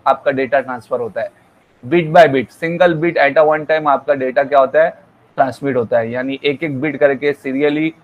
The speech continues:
एक एक bit करके आपका data transmit होगा, एक एक bit करके आपका data receive होगा। तो इसको क्या बोलते हैं, Serial communication। तो यहाँ पे आपको पहले starting में यहाँ पे sentence में वही दिखाया हुआ है, serial communication is the process of sending data one bit at a time।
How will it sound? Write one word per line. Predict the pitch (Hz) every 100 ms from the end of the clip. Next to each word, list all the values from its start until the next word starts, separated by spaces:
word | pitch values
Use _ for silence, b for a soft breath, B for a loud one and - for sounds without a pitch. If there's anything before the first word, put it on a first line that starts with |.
| _ -
एक | 135
एक | 147 127
bit | 139 131
करके | 135 131
आपका | 135 131 139 135
data | 127 120 135
transmit | 127 120 151 151
होगा, | 151 151
एक | 131 139
एक | 123
bit | 135 117
करके | 127 127
आपका | 127 - 127
data | 123 135
receive | 127 120 151 120
होगा। | 110 147
तो | 156
इसको | 139 - 135
क्या | 143
बोलते | 123 120 151
हैं, | 165
Serial | - 185 170 131
communication। | 117 110 107 113 - - _ _ _ _ _ _ 156
तो |
यहाँ | 160 165
पे | 170
आपको | 170 - 165
पहले | 156 151 156
starting | - 139 139 151
में | 151
यहाँ | 139
पे | 123 139 131 _ _ _
sentence | 135 131 135 135
में | 143
वही | 131 143
दिखाया | 131 131 127
हुआ | 120 120
है, | 131 - _ _ _ 160
serial | 151 180 170
communication | 165 165 160 160 175 156
is | 127
the | 143 120 127
process | 120 151 147 139
of | 135 -
sending | 123 127 147 127
data | 123 120 185 - _ _ 123
one | 151 180 156
bit | 147
at | 120
a | 113
time। | 110 101